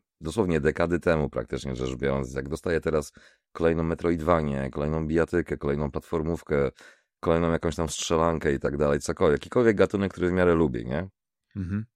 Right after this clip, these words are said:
Speaker 1: No to ciężko mi, żebym się podniecał za przeproszeniem tym, że coś jest po prostu dobrze zrobione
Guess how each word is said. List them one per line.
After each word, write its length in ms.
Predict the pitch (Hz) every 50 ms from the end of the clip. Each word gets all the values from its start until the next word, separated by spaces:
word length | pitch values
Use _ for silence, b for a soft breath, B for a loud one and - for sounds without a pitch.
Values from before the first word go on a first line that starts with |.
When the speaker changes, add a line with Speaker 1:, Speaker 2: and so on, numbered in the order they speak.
| _ _
Speaker 1:
No 100 | - -
to 100 | - 113
ciężko 360 | - - 156 160 - - 120
mi, 140 | 90 92 104
żebym 220 | 90 95 92 95
się 160 | 92 - 98 85
podniecał 480 | - 92 87 87 95 92 - - 85
za 120 | 78 78 76
przeproszeniem 640 | - - 76 - 85 82 - 95 87 82 82 78 69
tym, 280 | - - 80 82 90
że 180 | 82 76 78 76 - _
coś 280 | _ - - 82 82 -
jest 120 | 95 85
po 80 | - 80
prostu 280 | - - 82 - - 80
dobrze 340 | 69 80 82 73 73 85
zrobione 600 | 80 76 76 82 76 71 82 80 73 69 65 64